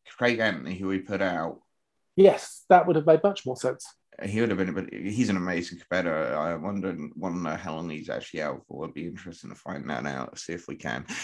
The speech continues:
Speaker 1: Anyway, let's move on to some, uh, couple other bits of news. Biff Busick, Busick, Busick, yeah, I'm sure it's Busick. Uh, the former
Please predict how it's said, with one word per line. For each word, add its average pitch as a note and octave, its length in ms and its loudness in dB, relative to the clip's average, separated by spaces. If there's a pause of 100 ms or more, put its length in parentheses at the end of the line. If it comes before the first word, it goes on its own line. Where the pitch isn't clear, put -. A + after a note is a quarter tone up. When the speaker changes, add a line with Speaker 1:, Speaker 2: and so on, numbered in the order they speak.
(120)
Speaker 1:
Anyway, C4+ 260 10
let's F3 160 8
move A#3 160 10
on F#3+ 100 12
to - 120 4
some, D3+ 200 4
uh, D3 120 12
couple C3+ 280 6
other A#2 200 10
bits G#2+ 420 4
of G2 200 2
news. F#2+ 680 6 (260)
Biff A#3+ 300 8 (240)
Busick, - 960 2 (720)
Busick, G3+ 600 4
Busick, F3+ 520 2
yeah, D3 180 4
I'm B2+ 100 0
sure F#2+ 220 0
it's A#1 80 -8
Busick. C#2+ 460 -2 (400)
Uh, G2+ 480 10
the G#2 160 4
former B2 540 4